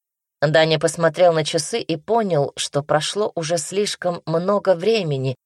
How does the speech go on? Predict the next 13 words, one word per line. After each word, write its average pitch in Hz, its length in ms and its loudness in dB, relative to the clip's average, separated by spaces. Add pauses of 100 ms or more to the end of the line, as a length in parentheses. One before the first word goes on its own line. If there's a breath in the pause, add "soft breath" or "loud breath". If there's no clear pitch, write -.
(140)
что - 360 -4
он 127 380 2
зачитался. 151 840 -6 (540)
Он 151 160 2
закрыл 160 400 2
дневник 151 600 -4 (420)
и 165 100 4
нагнулся, 185 600 2
чтобы 170 340 -2
поднять 170 500 -2
с - 100 -12
пола 180 240 0
рюкзак, 160 540 -2